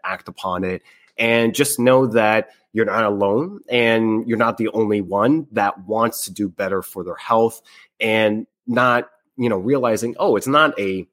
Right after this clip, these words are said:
all or nothing. I can make small steps and still be able to achieve, you know, uh, my goals. Vanessa, you know, this has been great. You know, we're gonna close out. You know, one question that I ask all my guests is, because we,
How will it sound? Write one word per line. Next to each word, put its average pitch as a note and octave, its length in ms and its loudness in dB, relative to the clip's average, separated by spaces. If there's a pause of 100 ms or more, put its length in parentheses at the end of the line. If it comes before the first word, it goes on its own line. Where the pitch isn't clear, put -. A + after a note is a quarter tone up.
(120)
all G#2+ 120 0
or F#2+ 80 2
nothing. F2+ 420 -4
I G2+ 140 -2
can G2 240 -2
make G#2+ 240 2
small F#2+ 340 -2
steps - 480 -6 (240)
and G2+ 160 0
still - 240 2
be G2+ 140 -2
able F#2+ 140 -2
to F#2 80 0
achieve, F2+ 600 -4 (240)
you G#2+ 100 -2
know, F2+ 360 0
uh, F2+ 100 -4
my E2+ 240 -6
goals. F2 480 -4 (100)
Vanessa, C#3 640 2
you C3 120 0
know, A#2 80 4
this B2+ 160 0
has C3+ 100 -4
been A#2+ 160 2
great. A#2 400 2
You A#2 80 -4
know, G#2+ 100 2
we're G#2 180 -2
gonna A2+ 140 2
close A2 440 -2
out. G2+ 400 2
You A#2+ 100 2
know, G#2+ 60 2
one A#2+ 300 2
question A#2 380 -2
that G2 100 0
I F#2+ 40 -2
ask G#2 320 -4
all G#2+ 80 2
my G2+ 160 -2
guests F#2 440 -4
is, F#2+ 380 -4 (280)
because A2+ 360 0
we, G#2+ 320 -2